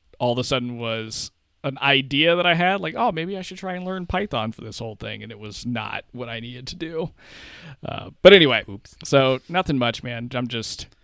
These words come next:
Speaker 1: enjoying a little bit of still trying to learn how to code, but making it interesting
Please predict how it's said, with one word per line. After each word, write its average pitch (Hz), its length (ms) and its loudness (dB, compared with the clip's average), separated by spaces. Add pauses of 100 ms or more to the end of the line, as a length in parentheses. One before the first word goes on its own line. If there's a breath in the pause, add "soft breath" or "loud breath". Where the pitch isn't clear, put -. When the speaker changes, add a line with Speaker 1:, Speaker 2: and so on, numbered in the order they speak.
(160)
Speaker 1:
enjoying 139 560 6
a 127 80 2
little 123 220 2
bit 117 420 0
of 113 420 -6
still 127 220 2
trying 120 280 4
to 110 180 0
learn 120 200 -2
how 120 100 0
to 113 100 0
code, 113 280 0
but 113 120 -6
making 113 240 -4
it 104 100 -4
interesting 110 680 -6